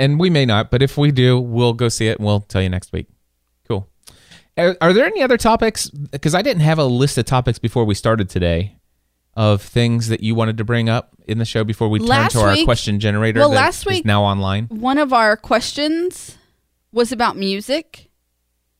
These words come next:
Speaker 2: And we had mentioned
Speaker 1: Yeah,
Speaker 2: that, you
Speaker 1: what's
Speaker 2: know,
Speaker 1: your favorite kind of music right now?
Speaker 2: Yeah, right now,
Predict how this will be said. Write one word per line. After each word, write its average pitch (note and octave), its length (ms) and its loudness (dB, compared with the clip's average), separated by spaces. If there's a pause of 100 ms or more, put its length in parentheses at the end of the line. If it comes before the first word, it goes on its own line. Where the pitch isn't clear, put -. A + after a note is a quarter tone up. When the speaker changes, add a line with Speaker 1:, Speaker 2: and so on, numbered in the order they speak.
(380)
Speaker 2:
And G#3+ 120 -4
we A#3+ 120 0
had A#3+ 120 2
mentioned B3 580 -2
Speaker 1:
Yeah, C3+ 120 4
Speaker 2:
that, A#2 60 4
you A2 40 0
Speaker 1:
what's A#2+ 140 2
Speaker 2:
know, G#3 140 0
Speaker 1:
your B2+ 100 4
favorite A#2 320 0
kind A2+ 260 2
of A#2 120 0
music A#2 360 -2
right B2 140 -2
now? D4 60 2
Speaker 2:
Yeah, G#3+ 300 0 (260)
right C4 220 0
now, C4+ 440 2